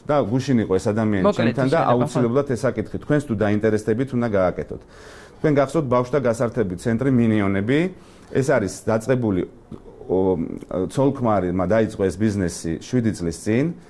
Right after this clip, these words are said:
Speaker 1: ო, და განვითარდნენ იმგვარად, რომ მათ შეძლეს, ე, ეყიდათ, ე,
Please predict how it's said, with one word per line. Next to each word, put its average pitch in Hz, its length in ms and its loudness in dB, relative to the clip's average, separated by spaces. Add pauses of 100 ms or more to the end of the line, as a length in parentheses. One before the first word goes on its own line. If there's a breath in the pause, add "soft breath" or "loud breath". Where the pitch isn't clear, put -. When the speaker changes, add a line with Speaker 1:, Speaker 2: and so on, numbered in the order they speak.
(220 loud breath)
Speaker 1:
ო, 85 640 0
და 165 200 2 (640 loud breath)
განვითარდნენ 117 880 0
იმგვარად, 110 540 2
რომ 165 120 0
მათ 135 180 0
შეძლეს, 123 480 0 (420 soft breath)
ე, 92 420 0
ეყიდათ, 131 400 0
ე, - 680 -12